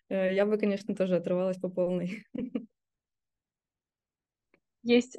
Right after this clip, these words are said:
Speaker 2: э, клевый комментарий. Я предлагаю, это последний комментарий, э, и можно двигаться дальше. Вот Шура как раз написала, что вспомнила два унитаза в одной комнате в двух палочках.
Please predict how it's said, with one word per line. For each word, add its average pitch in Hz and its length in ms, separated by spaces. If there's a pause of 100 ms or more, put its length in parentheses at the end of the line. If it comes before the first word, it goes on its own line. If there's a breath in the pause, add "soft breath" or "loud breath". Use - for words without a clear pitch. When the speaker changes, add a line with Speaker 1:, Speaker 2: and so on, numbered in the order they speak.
Speaker 2:
э, 226 240
клевый 226 360
комментарий. 214 640
Я 220 120
предлагаю, 214 360
это 208 100
последний 214 520
комментарий, 196 680
э, 208 80
и 214 180
можно 208 320
двигаться 208 400
дальше. 220 360 (360 soft breath)
Вот 208 200 (100)
Шура 247 220
как - 140
раз - 140
написала, 214 380
что - 160
вспомнила 214 440
два 202 180
унитаза 208 440
в - 40
одной 202 180
комнате 208 420
в 196 80
двух 202 220
палочках. - 580